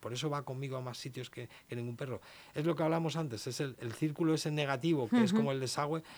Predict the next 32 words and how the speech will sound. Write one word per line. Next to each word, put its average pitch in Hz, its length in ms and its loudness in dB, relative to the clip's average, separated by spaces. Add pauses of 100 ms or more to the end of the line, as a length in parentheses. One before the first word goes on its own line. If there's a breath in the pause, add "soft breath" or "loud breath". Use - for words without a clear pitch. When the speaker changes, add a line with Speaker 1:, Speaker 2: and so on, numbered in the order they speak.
(160 loud breath)
Speaker 1:
que 113 100 -4
cada 117 220 0
vez 123 120 -4
vamos 123 280 -2
entrando 120 400 -4
en, 104 140 -8 (340 loud breath)
en 113 100 -4
una 120 160 4
deriva. 147 460 4 (440 loud breath)
Aquí 131 200 0
le 170 80 6
hemos 160 160 2
dado 143 200 4
la 113 120 -2
vuelta. 123 260 0
Ay, 98 100 0
jolín, 117 360 0
como 101 260 -8
mi 101 140 -8
perra 123 240 -4
se 120 100 -6
comporta 113 420 -4
y 98 60 -4
transmite 107 480 -4
estupendamente, 123 880 -4
yo 110 200 -2
cada 113 140 -4
vez 117 120 -6
estoy 123 240 -6
mejor 120 320 -4
con 131 140 -6
ella. 156 180 0